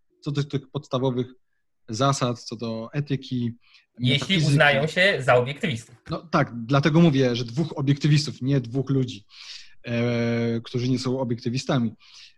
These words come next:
Speaker 1: E, natomiast mogą się, mogą się nie zgadzać, mogą się nie zgadzać, e, co do właśnie oceny konkretnych wydarzeń, e, politycznych czy ruchów społecznych. E, i tak na przykład, e, w Stanach to bardzo dobrze widać, no,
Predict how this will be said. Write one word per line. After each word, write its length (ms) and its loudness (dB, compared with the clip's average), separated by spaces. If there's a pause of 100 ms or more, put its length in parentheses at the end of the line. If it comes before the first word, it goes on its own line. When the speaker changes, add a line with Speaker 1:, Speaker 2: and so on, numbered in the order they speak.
(140)
Speaker 1:
E, 80 -4 (320)
natomiast 460 4
mogą 300 2
się, 340 2
mogą 240 -2
się 160 0
nie 220 6
zgadzać, 600 -2
mogą 220 -6
się 160 0
nie 160 4
zgadzać, 520 -2 (100)
e, 320 -8 (120)
co 200 -6
do 100 -2
właśnie 260 -4
oceny 340 2
konkretnych 440 -2
wydarzeń, 480 0 (380)
e, 140 -6
politycznych 680 0
czy 160 4
ruchów 260 2
społecznych. 640 -2 (560)
E, 380 2
i 140 -4
tak 140 0
na 100 2
przykład, 420 -4 (300)
e, 280 -4
w 80 -12
Stanach 340 0
to 100 2
bardzo 380 -2
dobrze 240 0
widać, 300 0
no, 180 0